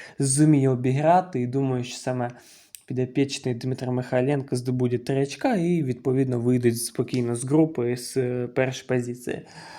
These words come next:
А, ось, тому, друзі, якось так. Обидві команди заб'ють, та Україна Ю двадцять як мінімум Парагвай не програє. Це моя основна думка.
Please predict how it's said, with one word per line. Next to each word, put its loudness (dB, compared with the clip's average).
А, 0
ось, -4
тому, 0
друзі, 2
якось 0
так. -8
Обидві 6
команди 0
заб'ють, 0
та -4
Україна -2
Ю -4
двадцять -2
як -6
мінімум -2
Парагвай -2
не -4
програє. 2
Це 2
моя 0
основна -2
думка. 2